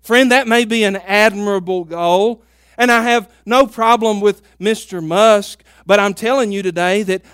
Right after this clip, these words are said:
I'm not counting in a man-made solution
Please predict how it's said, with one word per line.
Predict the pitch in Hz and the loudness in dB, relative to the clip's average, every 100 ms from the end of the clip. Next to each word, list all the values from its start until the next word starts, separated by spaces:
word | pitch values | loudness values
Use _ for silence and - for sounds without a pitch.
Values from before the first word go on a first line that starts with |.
| - | -8
I'm | 208 262 262 | 2 2 4
not | 226 240 | 2 0
counting | - 269 294 233 220 | -2 0 2 2 0
in | 254 220 | 0 0
a | 196 | 0
man-made | 190 220 269 285 277 254 247 254 214 | 0 2 4 2 2 0 0 -2 -8
solution | - 240 214 247 277 - 185 175 190 | -8 -4 2 2 2 -4 -10 -10 -10